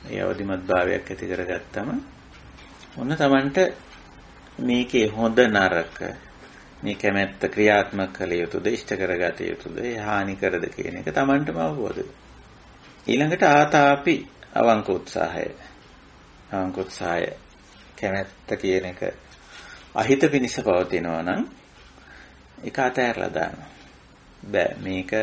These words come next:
මගේ කැමැත්ත වුණාට මම මේක ඉෂ්ට කරගන්න යද්දි මෙන්න මේ මේ අහිතකර තත්ත්වයන් පැන නගිනවා.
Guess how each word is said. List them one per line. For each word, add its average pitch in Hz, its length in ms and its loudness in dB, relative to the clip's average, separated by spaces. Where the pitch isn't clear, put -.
මගේ 90 340 -4
කැමැත්ත 90 440 -4
වුණාට 110 420 -2
මම 101 220 -4
මේක 98 240 -4
ඉෂ්ට - 240 -4
කරගන්න 95 520 0
යද්දි 85 380 -6
මෙන්න 104 240 -6
මේ 98 220 -4
මේ 98 220 -4
අහිතකර 95 480 -4
තත්ත්වයන් 98 540 -2
පැන 87 240 -4
නගිනවා. 80 460 -8